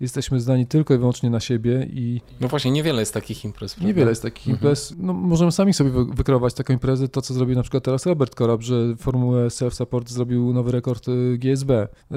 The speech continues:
Speaker 1: To też jest coś, co mi gdzieś tam w głowie siedzi i gdzieś tam od dwóch lat o tym myślę, że,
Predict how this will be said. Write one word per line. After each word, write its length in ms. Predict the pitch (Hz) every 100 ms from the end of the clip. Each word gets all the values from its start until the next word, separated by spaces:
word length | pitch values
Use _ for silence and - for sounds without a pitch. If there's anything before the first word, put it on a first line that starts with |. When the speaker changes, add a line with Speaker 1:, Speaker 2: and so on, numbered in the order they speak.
| 120
Speaker 1:
To 120 | -
też 280 | 190 170 -
jest 280 | - 127 -
coś, 200 | - 127
co 160 | - 131
mi 140 | 120
gdzieś 200 | 113 123
tam 140 | 127 113
w 40 |
głowie 240 | 120 120
siedzi 380 | 110 120 117 120
i 60 | 117
gdzieś 200 | 117 110
tam 140 | 113
od 100 | 110
dwóch 280 | 113 127 -
lat 160 | 127 117
o 60 |
tym 200 | - 117
myślę, 320 | 117 - 127
że, 240 | 113 120